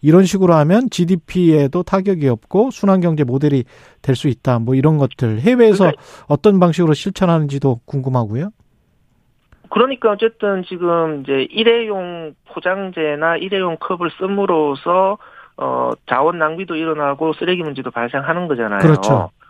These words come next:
Speaker 2: 그리고 일회용품을 생산하고 쓰는 것들에서 이제 또 경제 활동이 일어나면서 지디피가 올라가는 것인데,
Speaker 1: 예.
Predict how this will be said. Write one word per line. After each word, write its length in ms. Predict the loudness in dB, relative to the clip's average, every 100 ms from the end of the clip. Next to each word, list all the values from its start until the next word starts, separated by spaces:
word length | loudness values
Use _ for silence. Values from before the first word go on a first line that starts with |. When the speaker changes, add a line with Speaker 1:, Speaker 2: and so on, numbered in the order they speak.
| -20
Speaker 2:
그리고 320 | -6 -2 -2 -2
일회용품을 640 | 0 0 0 -6 -10 -8
생산하고 580 | -6 -8 -4 -2 -2 -4
쓰는 320 | -6 -6 -4
것들에서 1120 | -2 -4 -6 _ _ -2 0 0 0 -2 -4 -4
이제 380 | -8 -6 -6 -6 _
또 140 | -10 -8
경제 240 | -6 -2
활동이 320 | -2 -2 -4
일어나면서 460 | -2 -2 -2 -6 -8
지디피가 440 | -6 -8 -4 -2
올라가는 400 | 0 0 -2 -4
것인데, 340 | -8 -12 -8 -4
Speaker 1:
예. 440 | 0 0 0 -2